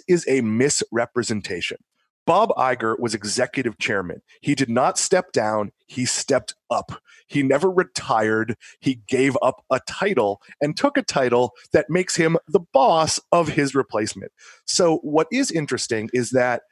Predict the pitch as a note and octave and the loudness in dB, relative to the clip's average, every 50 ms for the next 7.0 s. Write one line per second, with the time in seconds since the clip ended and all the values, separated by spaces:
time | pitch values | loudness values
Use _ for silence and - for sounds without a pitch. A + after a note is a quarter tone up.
0 | _ _ _ _ - - F3+ E3+ D#3+ C#3+ - - - - A3 A3 G#3+ F#3+ D3 B2 | _ _ _ _ -10 -4 -2 -2 0 -2 -4 -4 0 2 4 4 4 2 0 -4
1 | - A#2 B2 C3 D3 - - C#3 C3+ C3+ B2+ A#2 A#2+ A2 G#2 A2 A#2+ A#2+ A2+ A2 | -2 0 2 2 0 0 -4 -6 -4 -4 -4 -4 -6 -6 -4 -2 -2 -2 -2 -2
2 | G#2 F#2 F#2 - - A2 - - - - D3+ C3+ - C3 A#2+ G#2+ F#2+ F2 G#2+ G#2 | -4 -4 -4 -4 -4 -4 -4 -4 -4 -2 -2 -2 -2 -2 -4 -4 -2 -2 0 0
3 | A2+ A2 G#2+ - _ - A2 G#2+ G#2 - - A#2 A2 G#2+ A#2 G#2 - - A#2+ A2+ | 0 0 -2 -4 _ -10 -10 -8 -8 -4 -4 -4 -2 -2 -4 -4 -2 0 0 0
4 | A2 A2 A2+ A#2+ C3 B2+ A#2 G#2 G2 - F2+ G2+ F#2+ F#2 F#2 F2+ - - F#2 - | 0 0 -2 0 0 0 0 -2 -4 -4 -4 -4 -4 -4 -6 -8 -8 -10 -12 -14
5 | G#2+ - _ - - - _ - - - C3+ B2+ - E3+ E3 E3 D3 C3+ B2 A2+ | -16 -20 _ -20 -20 -20 _ -6 -2 0 0 0 -2 -2 -4 -2 -2 -2 0 0
6 | A2+ A#2 B2+ C3+ C3 B2+ - - - G#2+ A2 - - D3+ - - F#3+ G3 G#3 G3+ | 2 2 2 2 2 0 -2 -2 -2 -2 -2 0 -2 -4 -2 0 0 0 0 -2